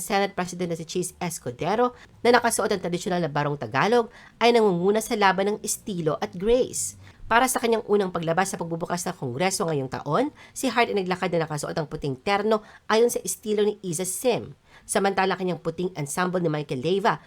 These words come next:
para sa mismong sona ay isang klasikong terno gown na may Sabrina neckline at isang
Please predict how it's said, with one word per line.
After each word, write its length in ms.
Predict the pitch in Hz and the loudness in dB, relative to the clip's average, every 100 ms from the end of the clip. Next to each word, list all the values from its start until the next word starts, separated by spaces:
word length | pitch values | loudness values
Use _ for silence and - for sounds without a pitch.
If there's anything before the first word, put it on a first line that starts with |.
| - | -6
para 160 | 190 202 | -2 0
sa 160 | 185 | 0
mismong 320 | 185 180 180 | -2 -2 -4
sona 400 | 156 - 226 240 233 - - | -4 -2 0 2 0 -6 -6
ay 160 | 202 | -2
isang 160 | - 214 | 0 -2
klasikong 480 | 202 196 185 185 147 | -2 -4 -4 -4 -4
terno 400 | - 170 156 120 | -2 -2 -2 -2
gown 320 | 135 170 254 - - | 0 0 0 -6 -4
na 80 | |
may 80 | 214 | 0
Sabrina 480 | 208 196 156 175 175 | 0 -2 -4 -2 0
neckline 640 | 180 208 208 277 240 127 - - | 0 -2 -2 -2 -2 -4 -10 -8
at 80 | 302 | -4
isang 240 | - 180 | -4 -4